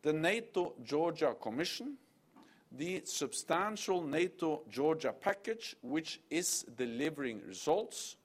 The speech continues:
the joint training center we inaugurated last year,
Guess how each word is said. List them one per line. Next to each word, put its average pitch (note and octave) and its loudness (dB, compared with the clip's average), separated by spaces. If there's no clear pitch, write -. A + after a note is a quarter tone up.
the D#3 2
joint G3+ 0
training F#3 2
center F#3+ 0
we E3 4
inaugurated E3+ 2
last D3+ 4
year, F#3 2